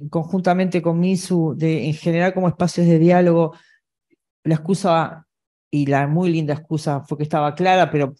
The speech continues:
tenemos otros tantos argumentos para generar ese tipo de espacios de diálogos, este, entre personas que estamos en, actuando, haciendo feminismos o actuando desde distintos espacios.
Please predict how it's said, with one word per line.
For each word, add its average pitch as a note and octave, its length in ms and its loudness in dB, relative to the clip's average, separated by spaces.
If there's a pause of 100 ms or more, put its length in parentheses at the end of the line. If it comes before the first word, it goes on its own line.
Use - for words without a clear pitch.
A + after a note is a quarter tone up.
(220)
tenemos D#3 420 0
otros D#3 220 -4
tantos D#3+ 480 -2
argumentos D3+ 580 -4
para C3+ 200 -2
generar D3+ 300 -2
ese D#3 140 -4
tipo E3+ 200 -2
de E3 60 2
espacios E3+ 440 -2 (460)
de D#3+ 140 2
diálogos, F3+ 680 2 (100)
este, D3+ 540 -2
entre D3+ 720 0 (100)
personas G3+ 440 0
que F#3 480 0 (500)
estamos F#3+ 440 0
en, - 200 -6 (280)
actuando, A3+ 840 4
haciendo G#3+ 480 -2
feminismos G3 840 -2
o D3+ 120 -2
actuando G#3+ 880 2
desde E3 260 2
distintos F3 640 0
espacios. - 720 -8